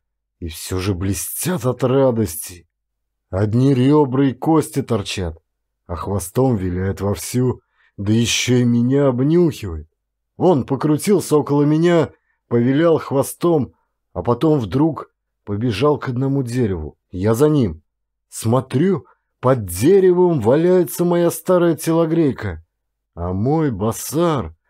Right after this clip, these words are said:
обеими передними лапами встал на неё и смотрит на меня. То на меня смотрит, то на телогрейку,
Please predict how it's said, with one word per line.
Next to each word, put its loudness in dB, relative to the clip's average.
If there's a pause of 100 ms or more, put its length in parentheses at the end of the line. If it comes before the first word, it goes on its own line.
(200)
обеими 0
передними 0
лапами 0
встал -4
на -2
неё -4 (400)
и -12
смотрит -4
на -4
меня. -8 (360)
То -2
на 2
меня 2
смотрит, -4 (420)
то 2
на 2
телогрейку, -4